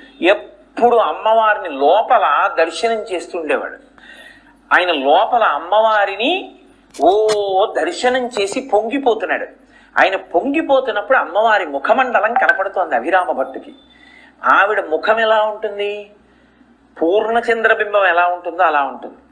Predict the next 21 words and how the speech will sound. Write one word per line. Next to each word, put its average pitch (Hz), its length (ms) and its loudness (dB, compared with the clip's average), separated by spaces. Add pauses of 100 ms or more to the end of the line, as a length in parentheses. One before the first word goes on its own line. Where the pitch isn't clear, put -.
(160)
అటువంటి 175 520 -2
పూర్ణచంద్రబింబం 196 1200 -2
లాంటి 165 400 -2
ముఖమండలాన్ని 165 920 0 (140)
చూస్తూ 262 500 0 (280)
ధ్యానంలో 196 640 0
ఉన్నాడు. 160 300 -2
బాహ్య 147 440 -2
స్మృతి 196 340 -10
లేదు. 143 240 -4 (840)
అప్పుడే 220 1000 0
తంజావూరు 202 480 2
మహారాజు 175 420 2
గారు 170 160 0
గుళ్ళోకి 147 300 -4
వచ్చారు. - 380 -18 (960)
మహారాజు 226 560 4
వస్తున్నాడని 220 440 0
అందరూ 214 480 0
లేచి 220 240 -4
నిలబడ్డారు. 180 460 0